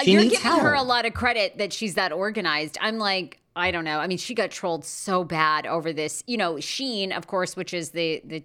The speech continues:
Speaker 2: very cheap fast fashion site. I
Speaker 1: Very
Speaker 2: mean,
Speaker 1: cheap.
Speaker 2: very, right? I think you can buy everything there for a dollar. You know, it, th-, she basically had a very similar design except for the star, She by Sheree, her logo on it. And people were like, "You're charging a hundred thirty dollars for this?"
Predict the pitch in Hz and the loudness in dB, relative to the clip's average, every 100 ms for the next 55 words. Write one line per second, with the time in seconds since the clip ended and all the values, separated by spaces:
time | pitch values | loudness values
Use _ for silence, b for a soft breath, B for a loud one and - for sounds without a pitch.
0 | _ 156 175 165 165 175 170 - 156 156 | _ -4 -2 -2 -6 -10 -10 -4 -4 -2
1 | - 151 151 151 143 185 143 B B 104 | 0 0 0 -8 -2 -2 -2 B B -10
2 | 98 123 120 - 226 90 92 - _ _ | 0 2 2 0 -4 -6 -10 -18 _ _
3 | 240 160 208 196 175 139 156 - 170 160 | -8 0 2 2 0 -2 -4 -2 -2 -2
4 | 170 196 196 - 175 175 165 160 170 170 | -4 -8 -8 -6 -2 0 0 -2 -4 -4
5 | 165 156 - 151 185 185 156 147 B B | -2 -4 -4 -4 0 0 0 -2 B B
6 | - 247 247 233 - - 202 - 247 233 | -10 -6 -2 -2 -6 -10 -16 -16 -12 -10
7 | 226 214 - 294 254 - 415 440 285 247 | -10 -8 -4 -2 0 0 -2 -2 -2 -2
8 | 247 202 214 214 226 - 214 196 180 170 | -2 -2 -2 0 -2 -4 -2 -2 -2 -2
9 | 175 170 175 - 190 - 196 165 - 185 | -2 -2 -8 -2 -2 -2 -4 -4 -2 2
10 | 170 147 147 - 190 165 160 - 170 160 | 2 2 -2 -4 -2 0 0 -2 0 0
11 | 151 180 170 175 180 160 151 - 196 175 | 0 -2 0 0 0 0 0 -2 -2 0
12 | 139 - 233 294 370 285 240 240 311 262 | -2 -2 -2 -2 0 0 0 -2 -4 0
13 | 254 247 294 262 247 247 220 240 220 208 | 0 0 -2 -2 -2 -2 -2 0 0 0
14 | 185 214 - 269 277 | 0 0 -4 -4 -4